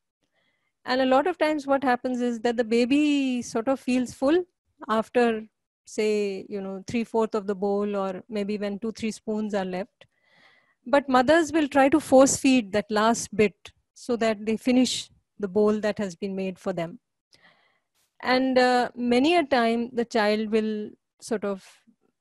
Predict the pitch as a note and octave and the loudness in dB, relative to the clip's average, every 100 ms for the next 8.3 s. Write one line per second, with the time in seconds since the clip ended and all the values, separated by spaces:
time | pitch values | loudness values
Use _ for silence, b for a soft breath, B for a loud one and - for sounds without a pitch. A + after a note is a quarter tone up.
0 | - C4 A#3+ A#3+ A#3 A#3 A3 G3+ A3 G3+ | -4 2 4 4 4 2 0 -4 -2 -2
1 | G#3 G#3 G#3 A3+ A3+ A#3 A3 A3 A3 A#3 | -2 -4 -2 -2 -2 -2 -2 -2 -2 -2
2 | G#3+ G#3 G#3 G#3 - A3+ G#3+ A3+ A3 G3 | -4 -2 -4 -6 0 0 2 0 0 0
3 | G#3+ G#3+ G#3 - - _ _ A3 A3 A#3 | 0 0 -4 -12 -20 _ _ -8 -2 2
4 | A3+ C#4+ C#4 C#4 C4 A3+ A3+ G#3 G3+ - | 2 2 0 0 -2 -2 -2 -2 -6 -12
5 | _ _ _ _ A3+ A3+ A#3 A#3 A#3 A#3 | _ _ _ _ -4 0 -2 -2 -4 -2
6 | A3+ - A3 G3+ G3+ - E4+ A3+ C4 B3 | -2 -6 -8 -8 -6 -2 0 4 2 2
7 | A3 G#3+ A3+ G#3 G#3 A3+ A3 G#3+ F#3 F#3+ | -2 -2 -2 -2 -2 -2 -2 0 0 -2
8 | G#3+ G3 F#3+ | -4 -8 -8